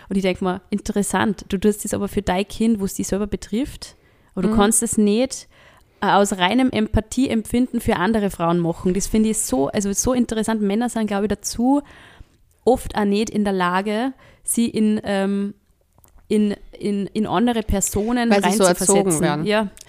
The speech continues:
Speaker 2: Ich habe eine super spannende Studie gesehen, nämlich gesehen, weil ich hab das als Film gesehen. Und es ging um das Thema Gleichberechtigung und das war die, ähm, Anfangssequenz, glaub ich, wenn ich mich ko-, nicht komplett irre.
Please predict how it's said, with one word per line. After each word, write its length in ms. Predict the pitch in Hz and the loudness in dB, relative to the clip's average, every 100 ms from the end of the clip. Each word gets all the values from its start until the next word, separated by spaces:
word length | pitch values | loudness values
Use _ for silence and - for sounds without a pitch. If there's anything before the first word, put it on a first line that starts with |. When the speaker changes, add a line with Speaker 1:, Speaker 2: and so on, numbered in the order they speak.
| - - - | -20 -10 -6
Speaker 2:
Ich 160 | - | 0
habe 460 | 190 190 196 190 - | 4 4 2 0 0
eine 200 | 185 185 | 0 0
super 320 | - - 220 | -4 -4 -4
spannende 560 | - 180 175 190 190 190 | 0 2 4 2 -2 -4
Studie 480 | - 202 196 160 147 | -6 -4 0 0 -2
gesehen, 540 | - - 139 - 254 - | -8 -6 -6 -4 -6 -2
nämlich 240 | 180 175 - | 0 0 -2
gesehen, 400 | 165 156 170 190 | -6 -4 -2 0
weil 160 | 165 | -2
ich 100 | 170 | -2
hab 120 | 165 - | -8 -8
das 140 | 180 | -6
als 180 | 160 - | -6 -6
Film 300 | - 202 196 | -4 -2 -2
gesehen. 460 | 147 - 131 175 190 _ _ _ _ _ _ - - | -4 -6 -6 -6 -8 _ _ _ _ _ _ -20 -8
Und 140 | 156 151 | -6 -2
es 200 | 151 - | -4 0
ging 180 | 185 170 | 0 2
um 140 | 165 | 0
das 180 | 160 - | -2 -4
Thema 240 | 156 139 | -4 -4
Gleichberechtigung 840 | 156 - - - - - - 147 196 | -2 -6 -6 -8 -8 -8 -8 -4 -2
und 140 | 185 | -4
das 140 | 180 - | -6 -4
war 100 | 156 | -4
die, 240 | 160 160 - - - - - _ - | -2 -4 -6 -20 -20 -20 -20 _ -2
ähm, 280 | 170 156 - | 0 0 0
Anfangssequenz, 960 | - 208 - 170 - 156 - 104 180 - | 0 0 0 -4 -4 -6 -4 -4 -4 -6
glaub 200 | - - | -6 -6
ich, 160 | 175 - | -8 -8
wenn 100 | 170 | -8
ich 100 | - | -8
mich 140 | 175 | -12
ko-, 160 | - - | -12 -8
nicht 200 | 175 170 | -6 -6
komplett 400 | - 170 165 170 | -4 -4 -4 -6
irre. 300 | 165 175 208 | -8 -6 -6